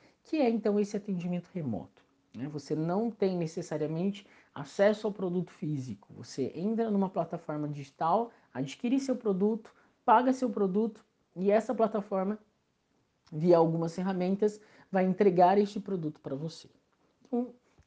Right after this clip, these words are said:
essa é a nossa construção de e-commerce. E o marketplace? O marketplace, ele é um processo um pouco mais, é, moderno, mais atual. Ele não existe há tanto tempo assim.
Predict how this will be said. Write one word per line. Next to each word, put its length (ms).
essa 220
é 0
a 40
nossa 220
construção 480
de 120
e-commerce. 580
E 120
o 100
marketplace? 1000
O 60
marketplace, 540
ele 120
é 80
um 100
processo 460
um 60
pouco 300
mais, 640
é, 540
moderno, 800
mais 260
atual. 640
Ele 140
não 160
existe 520
há 60
tanto 340
tempo 320
assim. 400